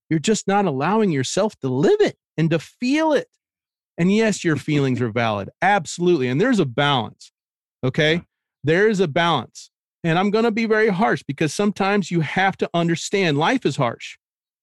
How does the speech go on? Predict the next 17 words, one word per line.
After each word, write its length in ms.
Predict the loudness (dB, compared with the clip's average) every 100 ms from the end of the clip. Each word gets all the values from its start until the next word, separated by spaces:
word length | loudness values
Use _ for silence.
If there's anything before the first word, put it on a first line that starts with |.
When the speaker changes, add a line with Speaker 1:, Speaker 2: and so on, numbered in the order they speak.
| _ _ 0
Speaker 1:
Look, 200 | 0 0 _ -2
I 160 | -2
put 300 | 0 0 0
you 400 | 0 0 2 2 2
in 100 | 0
a 80 |
room 360 | 0 2 2 4
with 160 | 2 -2
a 40 |
starving 600 | -4 0 2 2 0 -2
tiger. 560 | 0 0 2 0 -2 -4 _ _ _ _
You're 300 | -4 0 2
gonna 340 | 2 2 2 2
have 340 | 0 0 0
to 80 | -2
get 240 | -2 -2 0
primal 440 | 0 2 0